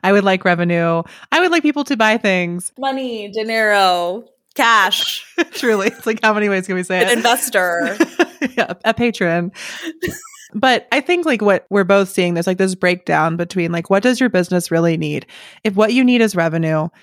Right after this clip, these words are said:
Speaker 1: you're probably not best suited by spending a ton of time making Instagram posts because it's too indirect. Like, what you're telling me, what I'm hearing from you saying is, like, the, like, social media traffic to purchasing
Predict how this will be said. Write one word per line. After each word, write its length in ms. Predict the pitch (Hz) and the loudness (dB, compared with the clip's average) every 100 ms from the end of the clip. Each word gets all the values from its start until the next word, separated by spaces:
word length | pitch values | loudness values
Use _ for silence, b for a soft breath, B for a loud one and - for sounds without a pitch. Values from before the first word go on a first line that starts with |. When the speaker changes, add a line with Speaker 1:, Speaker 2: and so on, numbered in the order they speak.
| b b _ _ | b b _ _
Speaker 1:
you're 160 | 185 190 | 0 0
probably 480 | - 196 190 214 233 | 0 2 2 4 4
not 380 | 196 185 170 | 2 0 -2
best 360 | 170 165 170 - | 0 0 0 -2
suited 340 | 175 165 160 | 0 2 0
by 140 | 156 165 | 0 -2
spending 380 | - 165 156 160 | 0 0 0 0
a 60 | |
ton 320 | 160 - 170 165 | -2 -4 0 0
of 100 | 165 | -2
time 340 | 165 165 160 | -2 0 0
making 280 | 156 160 175 | -2 -4 -4
Instagram 600 | 156 165 - 170 - 160 | -4 -4 -4 -2 -2 -2
posts 400 | 175 - 196 - - | -2 -2 -2 -6 -4
because 280 | 190 202 | 0 2
it's 200 | 196 190 - | 2 0 -4
too 260 | - 226 - | 0 0 2
indirect. 840 | 180 175 165 139 143 - - - B B B B | 2 2 2 0 -4 -6 -12 -14 B B B B
Like, 180 | 180 - - | -2 -2 -8
what 320 | 180 202 202 | 0 2 2
you're 240 | 196 196 | 2 2
telling 400 | 202 196 175 175 | 2 2 2 2
me, 140 | 170 165 | 0 0
what 80 | |
I'm 80 | 160 | 0
hearing 320 | 165 190 180 | 2 2 2
from 100 | 180 | 0
you 80 | 170 | -2
saying 480 | 170 160 156 156 143 - - | -2 -2 -4 -4 -8 -14 -8
is, 140 | 170 | -4
like, 320 | 165 156 156 B B B - | 0 -2 -4 B B B -2
the, 100 | 196 | 0
like, 220 | 180 - | 0 -2
social 340 | - 262 254 254 | 0 0 2 2
media 480 | 233 226 214 202 | 2 4 4 4
traffic 580 | 180 - 196 185 - 180 | 2 0 2 2 0 -2
to 80 | - | -4
purchasing 920 | - 185 180 185 - 185 175 170 165 | -2 0 0 -2 0 0 0 0 -4